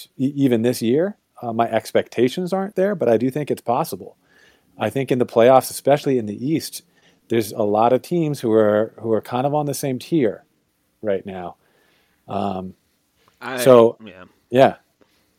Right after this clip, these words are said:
Speaker 2: Yeah, I'm not sure that, <clears throat> like,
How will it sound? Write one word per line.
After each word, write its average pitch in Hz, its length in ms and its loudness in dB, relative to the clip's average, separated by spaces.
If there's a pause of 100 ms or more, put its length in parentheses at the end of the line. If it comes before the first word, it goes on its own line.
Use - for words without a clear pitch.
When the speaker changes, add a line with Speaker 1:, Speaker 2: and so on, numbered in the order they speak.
(160)
Speaker 2:
Yeah, 139 400 2
I'm 143 100 -4
not 147 180 0
sure 120 240 -10
that, 110 220 -8 (300)
<clears throat> - 520 -18
like, 117 420 -12